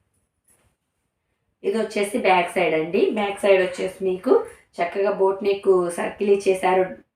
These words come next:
ఇక్కడ వచ్చేసి చిట్టి డోరీస్ కూడా ఇచ్చారనమాట. చాలా బ్యూటిఫుల్గా ఉంది కదండి. ఈ ఫ్రాక్ అయితే పెప్లం ఫ్రాక్ అండి. యశ్వితమ్మ థర్డ్ బర్త్‌డేకి అయితే నేను ఈ ఫ్రాక్ని స్టిచ్చింగ్ చేశాను.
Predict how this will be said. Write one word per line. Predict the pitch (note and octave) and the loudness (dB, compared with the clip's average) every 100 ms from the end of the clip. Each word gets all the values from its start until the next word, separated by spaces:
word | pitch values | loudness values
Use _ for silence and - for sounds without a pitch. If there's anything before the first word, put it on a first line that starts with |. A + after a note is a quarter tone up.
| _ _ _ _ _ - | _ _ _ _ _ -6
ఇక్కడ | G#3+ | 0
వచ్చేసి | G3+ G3 G3 A3 - | 2 2 0 0 -4
చిట్టి | G#3+ G3 | -4 0
డోరీస్ | F#3+ F#3 F3+ - | 2 2 0 0
కూడా | F#3 | -2
ఇచ్చారనమాట. | F3+ - E3 D#3+ D#3 D#3 E3+ A#3 F#4 - _ G3+ | -2 -6 -6 -6 -6 -6 -2 -2 -4 -10 _ -4
చాలా | E3+ F3 G3+ | -2 0 -2
బ్యూటిఫుల్గా | F#3+ G3+ - F3+ F3 | -2 -6 -6 -6 -4
ఉంది | E3+ D#3+ | -4 -6
కదండి. | E3+ F3 F3+ D4+ - - _ - | -6 -4 -2 -4 -8 -20 _ -8
ఈ | A#3 | -2
ఫ్రాక్ | G3+ F#3+ F#3 | 4 4 4
అయితే | A#3+ A3+ G#3 - | 2 0 -2 -2
పెప్లం | G#3 - A3+ | -4 -2 -4
ఫ్రాక్ | F#3+ E3 D#3 | -2 -4 -6
అండి. | E3 E3 D4 - - _ G#3 | -6 0 0 -2 -10 _ -6
యశ్వితమ్మ | G#3+ B3+ A#3 F#3+ G3 F4+ - - _ - | -6 -4 -2 0 0 0 -4 -14 _ -2
థర్డ్ | A3 G#3+ | 0 2
బర్త్‌డేకి | G#3+ G3 F#3 | 2 2 -2
అయితే | F#3 F#3+ | -2 -2
నేను | F#3 F3+ | -4 -4
ఈ | F3+ | -6
ఫ్రాక్ని | F#3+ F#3+ F#3 A3+ - | -6 -4 -4 -4 -6
స్టిచ్చింగ్ | - F3 A3 G3 | -6 -6 -6 -6
చేశాను. | D#3+ E3+ F3+ A3+ | -6 -4 -4 -2